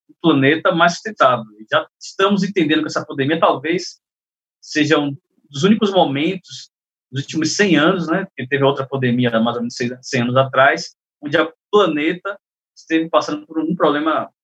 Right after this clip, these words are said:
um problema não, um problema comum, né? Não um problema, tem vários outros, mas um problema comum, né? Talvez seja o único momento. Porque nem a, nem a Segunda Guerra Mundial foi assim, porque não, nem todos os países participaram, enfim, não foram afetados diretamente.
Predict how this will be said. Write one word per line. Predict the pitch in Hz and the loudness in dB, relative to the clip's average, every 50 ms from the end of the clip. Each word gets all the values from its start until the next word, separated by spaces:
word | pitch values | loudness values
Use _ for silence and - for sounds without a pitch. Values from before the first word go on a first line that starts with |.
| _ | _
um | 143 143 143 | -8 -6 -6
problema | 135 - 135 143 143 131 | -2 -2 -2 0 0 0
não, | 120 120 117 120 | -2 -4 -6 -8
um | 123 - | -6 -2
problema | - - 151 165 170 170 | 0 2 4 4 4 4
comum, | 170 180 165 151 139 135 127 123 | 4 2 2 2 0 -4 -4 -4
né? | 127 131 | -4 -4
Não | 139 147 143 139 | -4 -4 -6 -6
um | |
problema, | 135 156 147 139 - 143 160 165 - | -6 -6 -6 -6 -6 -6 -6 -6 -8
tem | - 135 123 | -10 -6 -2
vários | 123 123 120 120 - 123 | -2 -2 -2 -4 -6 -8
outros, | 127 165 165 - - | -8 -8 -8 -8 -6
mas | 139 135 - | -6 -6 -6
um | |
problema | - - 151 151 151 156 160 | -4 -4 0 0 0 0 2
comum, | - 175 160 147 127 123 120 | 2 2 2 2 0 -4 -6
né? | - 135 151 - _ _ _ _ | -6 -10 -14 -14 _ _ _ _
Talvez | - 135 127 127 127 160 165 165 | 0 0 2 2 0 0 0 0
seja | 175 165 160 | -2 -2 -2
o | 151 | -2
único | 156 165 180 180 _ | -2 -2 -4 -4 _
momento. | 170 151 131 120 120 117 117 110 - _ _ _ _ _ _ _ _ | -2 0 0 0 -2 -4 -6 -8 -12 _ _ _ _ _ _ _ _
Porque | _ - 139 143 | _ 0 2 4
nem | 165 | 4
a, | 180 175 - | 2 2 0
nem | 139 151 175 | 0 0 0
a | |
Segunda | 175 - - 160 151 143 135 | 0 0 -4 -2 0 0 2
Guerra | 127 139 139 135 | 2 2 0 0
Mundial | 135 135 131 131 127 135 135 | -2 -2 0 2 2 2 0
foi | - - 170 | 0 -4 -4
assim, | 170 170 - - 127 117 | -4 -4 -6 -8 -8 -8
porque | 113 _ - 117 | -8 _ -12 -12
não, | 120 127 131 127 | -12 -10 -8 -6
nem | 127 143 139 | -6 -6 -6
todos | - 131 131 127 - | -6 -8 -10 -10 -8
os | - | -2
países | - 117 113 120 123 - | 0 0 0 -2 -4 -10
participaram, | - 123 - - - - _ _ - 120 131 135 131 117 117 | -10 -12 -12 -14 -18 -20 _ _ 0 2 4 4 4 2 -2
enfim, | - _ _ _ 107 _ _ _ | -10 _ _ _ _ _ _ _
não | - 120 123 - _ _ | -12 -12 -12 -14 _ _
foram | - 131 127 | -8 -8 -6
afetados | - 127 120 - 123 123 | -6 -4 -2 -2 -2 0
diretamente. | 123 127 127 123 123 - 131 117 113 110 110 110 - - | 0 -2 -2 -2 0 0 0 0 -2 -4 -6 -10 -12 -16